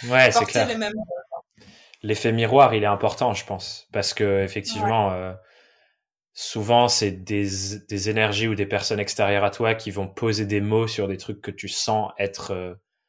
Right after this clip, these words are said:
Speaker 1: ta vérité, ta manière de voir et d'opérer dans le monde.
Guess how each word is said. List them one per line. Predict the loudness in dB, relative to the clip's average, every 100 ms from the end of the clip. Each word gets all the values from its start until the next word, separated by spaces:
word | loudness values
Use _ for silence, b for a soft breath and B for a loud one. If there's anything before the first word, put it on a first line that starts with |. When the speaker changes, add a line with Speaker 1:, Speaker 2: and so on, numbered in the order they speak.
| _ _ _ _ _ _ 0
Speaker 1:
ta | 2
vérité, | 4 2 0 2 0 0 -8
ta | -2 0
manière | 0 0 0 0
de |
voir | -2 2 4 4
et | 2
d'opérer | -4 -4 -2
dans | -2 -2
le |
monde. | -2 -2 -2 -8